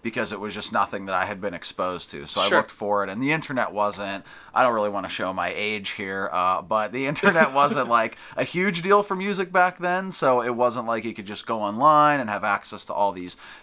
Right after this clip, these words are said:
Speaker 1: bands and videos. I mean, you had to really look for stuff,
Speaker 2: Oh, yeah,
Speaker 1: and I
Speaker 2: the
Speaker 1: was into that.
Speaker 2: Yeah,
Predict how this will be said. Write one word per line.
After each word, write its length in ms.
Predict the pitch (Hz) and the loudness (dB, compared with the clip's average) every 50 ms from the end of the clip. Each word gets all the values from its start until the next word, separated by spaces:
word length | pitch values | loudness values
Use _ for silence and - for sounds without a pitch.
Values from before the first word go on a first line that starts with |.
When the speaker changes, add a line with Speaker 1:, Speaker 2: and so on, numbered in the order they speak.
| _ - | _ 2
Speaker 1:
bands 400 | 143 151 147 143 143 139 135 120 | 2 4 4 4 2 0 -2 -4
and 100 | 123 110 | -4 -2
videos. 480 | 101 135 135 131 131 127 127 127 123 | -2 0 0 2 4 4 4 4 2
I 40 | 127 120 | 0 -4
mean, 100 | 117 113 | -6 -4
you 60 | 107 | -2
had 160 | 113 120 113 | -2 0 0
to 80 | 110 110 | 0 -2
really 340 | 113 123 127 127 123 120 | 0 0 2 2 2 2
look 260 | 113 104 104 107 104 - | 0 0 -2 -2 -4 -6
for 160 | - 107 95 | -8 -8 -8
stuff, 280 | - - - 101 92 95 | -6 -4 0 2 4 4
Speaker 2:
Oh, 40 | 220 | 4
yeah, 100 | 104 92 | 4 4
Speaker 1:
and 80 | 92 | 4
I 60 | 107 | 4
Speaker 2:
the 40 | 113 | 4
Speaker 1:
was 120 | 120 120 127 | 4 2 0
into 180 | 185 - 101 | -4 -4 -4
that. 300 | 82 - 76 80 - - - - | -4 -4 -6 -6 -8 -12 -10 -2
Speaker 2:
Yeah, 260 | 151 170 202 185 143 | 2 2 2 2 0